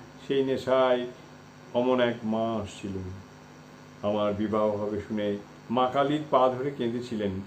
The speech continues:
কেঁদে বলেছিলেন, 'মা, ওসব ঘুরিয়ে দে মা, নরেন্দ্র যেন ডুবে যায়, নরেন্দ্র যেন ডুবে না যায়, অর্থাৎ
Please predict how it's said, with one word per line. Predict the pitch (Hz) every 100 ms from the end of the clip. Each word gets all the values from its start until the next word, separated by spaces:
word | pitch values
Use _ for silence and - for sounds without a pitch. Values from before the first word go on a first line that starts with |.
| - - - -
কেঁদে | 127 135
বলেছিলেন, | 127 123 120 127 135 123 117 - -
'মা, | 127 131 139 135 - - -
ওসব | 139 160 151 120
ঘুরিয়ে | 131 165 160
দে | 147
মা, | 143 143 147 143 - - -
নরেন্দ্র | 147 151 165 170
যেন | 170 175
ডুবে | 180 147 131 156
যায়, | 139 113 95 101 - - - - -
নরেন্দ্র | 107 113 123 135
যেন | 139 117 117
ডুবে | 107 98 110
না | 98 95
যায়, | 92 90 90 101 - - - - - -
অর্থাৎ | 104 98 107 101